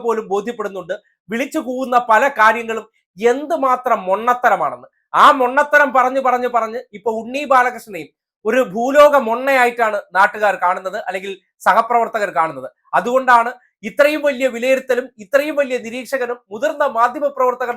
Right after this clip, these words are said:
നടത്തിയ വിലയിരുത്തൽ ഒരു ജൂനിയർ സഹപ്രവർത്തകയ്ക്ക് പോലും കേട്ടപ്പോ ചിരി അടക്കാൻ കഴിയാത്തത്. ഇതാണ് ഇന്ന് നിങ്ങളുടെ അവസ്ഥ. സതീശനെ പോലെ ആധികാരികമായി വന്ന് പൊട്ടത്തരങ്ങൾ വിളിച്ചു പറഞ്ഞ് നിരീക്ഷണം എന്ന പേരിൽ നിങ്ങൾ ആധികാരികമായി തട്ടിവിട്ട പല കാര്യങ്ങളും വസ്തുതയുമായി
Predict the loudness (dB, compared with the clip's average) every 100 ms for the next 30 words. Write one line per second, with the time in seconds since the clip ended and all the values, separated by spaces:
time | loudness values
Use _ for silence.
0 | -4 -6 -8 -8 -4 -4 -4 -10 _ _
1 | _ -4 -4 -4 -6 -2 -2 2 2 2
2 | 2 2 4 0 0 -2 -2 -2 -4 -6
3 | -6 -6 -8 -10 -10 -2 0 2 0 -2
4 | -4 -4 -4 -6 -20 _ _ _ 0 6
5 | 8 6 2 -4 -12 -10 -10 -4 -2 0
6 | -2 -4 -8 -12 _ _ _ 2 4 2
7 | 2 2 6 6 8 8 6 4 4 4
8 | 2 0 0 -2 -4 -8 -4 -2 0 -2
9 | -4 -6 -8 -4 -2 -2 -6 -18 _ _
10 | -6 -4 -2 0 0 2 0 2 0 0
11 | -4 2 4 4 2 2 2 0 -2 -2
12 | -4 -6 -2 0 2 2 2 4 2 0
13 | -10 -14 _ _ 2 2 2 0 0 2
14 | 2